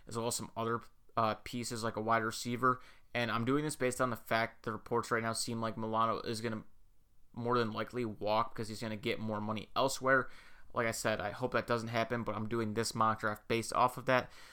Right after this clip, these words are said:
So in the first round at pick thirty, I went with Nick Bolton, the linebacker from Missouri. This guy flies all around the field. He's very good in zone, zone coverage, same as Matt Milano. Um, he has the ability to really crack down on tight ends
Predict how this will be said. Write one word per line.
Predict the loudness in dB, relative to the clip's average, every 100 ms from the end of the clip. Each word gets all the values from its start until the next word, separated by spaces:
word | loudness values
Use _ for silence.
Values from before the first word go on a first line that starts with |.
| -6
So | 2 4
in |
the | 2
first | 6 6 8 8
round | 10 8
at | 4
pick | 2 2
thirty, | 0 0 2 0 -2 -10 2 6
I |
went | 6 4
with | 2
Nick | 2 2 2
Bolton, | 2 2 0
the | 2
linebacker | 4 4 2 2 -2
from | -2 -4
Missouri. | -4 -2 0 -2 -6 -16 -12
This | -6 4
guy | 4
flies | 4 4 8 8 8
all | 6 6 8
around | 8 8
the | 2
field. | -2 0 2 0
He's | -6 -6 2
very | 6 6 4
good | 2
in | 0
zone, | 2 2 2 -4 -10 0
zone | 2 2
coverage, | 2 2 4 0 -4 -16 -14
same | -6 -2 -2 -2
as | 4
Matt | 4 4
Milano. | 4 6 8 6 4 -6 -18 -6
Um, | -4 -4
he | 2 2
has | 4
the | 2
ability | 4 4 4
to | 2
really | 0 2 2 0
crack | -2 2 6 6 4
down | 6 8 8 4 -4 -12 -2 4
on | 4 4
tight | 2 2 4
ends | 0 -2